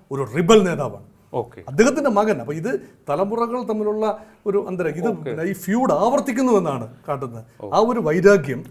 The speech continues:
Speaker 1: അടുത്ത തലമുറയിലേക്കും വരികയാണ്. അപ്പൊ ബഷർ അൽ അസദ് വേഴ്സസ് അൽ ജുലാനി.
Speaker 2: ഉം.
Speaker 1: അപ്പൊ ഗോലാൻ ഹൈറ്റ്സിൽ,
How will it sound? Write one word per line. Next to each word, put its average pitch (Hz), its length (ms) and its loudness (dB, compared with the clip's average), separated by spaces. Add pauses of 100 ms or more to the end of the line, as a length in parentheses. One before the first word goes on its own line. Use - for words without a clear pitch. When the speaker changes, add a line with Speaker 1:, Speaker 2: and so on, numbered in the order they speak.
(320)
Speaker 1:
അടുത്ത 175 240 -2
തലമുറയിലേക്കും 214 720 0
വരികയാണ്. 127 280 -6
അപ്പൊ 147 240 -4
ബഷർ 180 280 0
അൽ 208 260 0
അസദ് 165 360 -2 (520)
വേഴ്സസ് 185 560 2 (580)
അൽ 208 240 6 (140)
ജുലാനി. 156 460 2 (380)
Speaker 2:
ഉം. 113 160 -12
Speaker 1:
അപ്പൊ 127 180 -8
ഗോലാൻ 240 280 4
ഹൈറ്റ്സിൽ, 240 520 -4